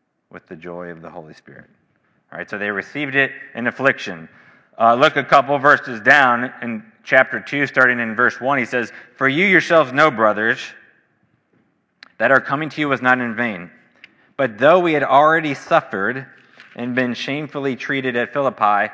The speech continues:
as you know, we had boldness in our God to declare to you the gospel of God in the midst of much conflict." All right, so just in that verse, there's suffering, shameful treatment,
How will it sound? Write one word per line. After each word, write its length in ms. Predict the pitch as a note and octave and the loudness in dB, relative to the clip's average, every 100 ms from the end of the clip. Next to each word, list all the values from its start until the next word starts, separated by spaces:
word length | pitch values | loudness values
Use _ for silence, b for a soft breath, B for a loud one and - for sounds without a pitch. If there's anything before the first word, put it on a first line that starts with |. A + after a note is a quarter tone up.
| - | -8
as 220 | A2+ A#2+ A2 | -6 -6 -6
you 100 | A2+ | -4
know, 320 | A#2+ F#2+ G#2 - - | -2 -2 -4 -14 -8
we 80 | |
had 160 | A#2 G2+ | -8 -4
boldness 440 | B2 C3 C3 A#2+ | -4 -4 -6 -8
in 100 | B2+ | -4
our 120 | A#2 G#2 | -2 0
God 500 | G#2 G2+ G2 F#2 - | 0 0 0 -6 -14
to 100 | F#2+ | -14
declare 400 | F2+ G#2 G#2 G2+ | -12 -10 -8 -8
to 180 | - | -12
you 200 | F2+ F#2 | -12 -12
the 140 | F2 F#2+ | -12 -10
gospel 460 | D#2+ G2+ G2+ - | -4 -2 -2 -6
of 100 | F#2+ | -10
God 420 | F2 F2 E2+ E2 - - _ - | -6 -4 -4 -6 -8 -20 _ -10
in 180 | D3+ C3+ | -6 -4
the 60 | |
midst 380 | A#2 G#2 G2 - - _ _ | -4 -4 -6 -12 -20 _ _
of 140 | G2 | -12
much 240 | G2 F#2 - | -6 -6 -4
conflict." 680 | G#2 E2 C#2+ C2+ - _ _ _ _ _ _ _ - | -6 -6 -10 -20 -20 _ _ _ _ _ _ _ -2
All 60 | |
right, 100 | A#2+ | -2
so 80 | C3 | 0
just 260 | B2 E3+ - | 0 0 -2
in 100 | A#2+ | 2
that 200 | D3+ G#2+ | 2 2
verse, 320 | A2+ B2 - - - _ _ _ _ _ _ _ _ _ - | -2 -2 -6 -20 -20 _ _ _ _ _ _ _ _ _ -8
there's 180 | A2 | -8
suffering, 760 | - C#3+ C#3 C#3+ C#3 C#3 D#3 D3 - _ _ _ _ _ _ _ _ _ _ | -2 0 2 2 -2 -2 -6 -12 -20 _ _ _ _ _ _ _ _ _ _
shameful 480 | - D3 C#3+ C3+ A#2 | -6 -6 -4 -6 -6
treatment, 560 | - C#3 A#2 A#2+ C3+ | -4 -4 -4 -8 -8